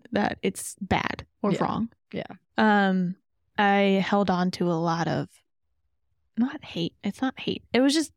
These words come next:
Speaker 1: it was just all new and all
Speaker 2: Mm-hmm.
Speaker 1: different, and I didn't know how to process it. And I had no resources growing up to help me process that
Speaker 2: Mm-hmm.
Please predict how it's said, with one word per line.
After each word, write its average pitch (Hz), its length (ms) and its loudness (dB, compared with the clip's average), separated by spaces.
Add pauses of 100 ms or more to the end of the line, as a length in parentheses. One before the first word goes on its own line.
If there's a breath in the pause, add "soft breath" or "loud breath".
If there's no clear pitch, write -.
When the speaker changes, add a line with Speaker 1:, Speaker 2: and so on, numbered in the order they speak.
(140)
Speaker 1:
it - 80 0
was 311 140 4
just 311 120 0
all 285 200 6
new 254 340 6
and 220 100 2
all 208 140 4
Speaker 2:
Mm-hmm. 196 100 2
Speaker 1:
different, 180 400 4
and 208 120 4
I 214 120 4
didn't 214 240 4
know 214 180 6
how 214 180 4
to 202 80 4
process - 600 -2
it. - 240 -2 (380)
And 208 120 4
I 214 120 4
had 214 180 4
no 202 160 6
resources 196 560 2
growing 180 380 0
up 175 200 0
to 220 160 2
help 208 240 2
me - 100 -4
process - 520 -4
that - 220 -4
Speaker 2:
Mm-hmm. 160 340 -8